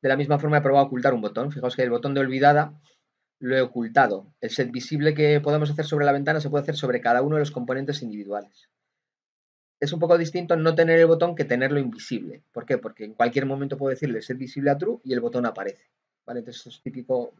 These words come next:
a veces se hace que un elemento esté deshabilitado, como he hecho con el botón de aceptar, pero en otras configuraciones te puede interesar que haya un botón que no aparezca, porque,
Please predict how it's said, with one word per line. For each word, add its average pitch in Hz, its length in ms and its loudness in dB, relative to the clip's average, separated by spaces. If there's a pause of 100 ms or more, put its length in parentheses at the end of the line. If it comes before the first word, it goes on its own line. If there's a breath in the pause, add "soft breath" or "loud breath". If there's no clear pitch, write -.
(160)
a 120 100 -4
veces 131 260 -2
se 143 100 0
hace 139 220 -2
que 123 280 -4
un 135 180 -8
elemento 127 580 -6
esté 131 200 -4
deshabilitado, 127 760 0 (300 soft breath)
como 120 140 -8
he - 20 -6
hecho 120 80 -8
con 123 100 -2
el 123 60 -2
botón 123 280 -4
de 127 40 -2
aceptar, 147 420 -4 (240 soft breath)
pero 139 140 -2
en 143 60 2
otras 151 160 0
configuraciones 151 520 -2
te 143 80 -4
puede 139 120 0
interesar 139 280 -4
que 139 60 -4
haya 135 100 -2
un 127 60 -6
botón 135 460 -4
que 123 120 -6
no 131 120 -4
aparezca, 143 500 0
porque, 113 420 -12